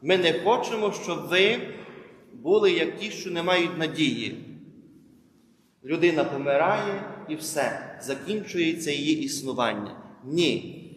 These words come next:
бо як Христос помер і воскрес, так і тих, що уснули в Ісусі, Бог підведе до вічного життя. Тому сьогодні Христос, дорогі браті і сестри, показує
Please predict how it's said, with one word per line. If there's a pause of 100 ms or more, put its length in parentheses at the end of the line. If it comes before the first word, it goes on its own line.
(160)
бо
як
Христос
помер
і
воскрес, (340)
так
і
тих,
що
уснули (340)
в
Ісусі, (500)
Бог (300)
підведе (280)
до
вічного
життя. (480)
Тому
сьогодні
Христос,
дорогі
браті
і
сестри, (320)
показує